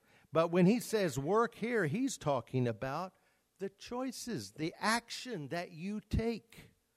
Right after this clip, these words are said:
You must act on the knowledge that the Holy Spirit has brought into your heart. Though I believe the Bible says very clearly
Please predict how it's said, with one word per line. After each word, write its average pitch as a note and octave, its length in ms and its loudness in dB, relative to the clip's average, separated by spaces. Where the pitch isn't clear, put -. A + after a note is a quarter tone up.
You B3 280 4
must A#3 440 -4
act G#3+ 500 -2
on F#3+ 360 4
the F3 100 -2
knowledge E3 960 -2
that E3 160 -2
the D3 120 -2
Holy F3+ 280 -4
Spirit E3 480 -4
has C#3 180 -6
brought D#3 360 4
into C#3+ 280 -2
your C3+ 220 2
heart. C3 280 2
Though C3+ 180 -2
I D3+ 160 0
believe D3+ 300 -4
the B2+ 60 -6
Bible C#3+ 400 -4
says C#3 260 -2
very C3 220 -2
clearly F3 420 -6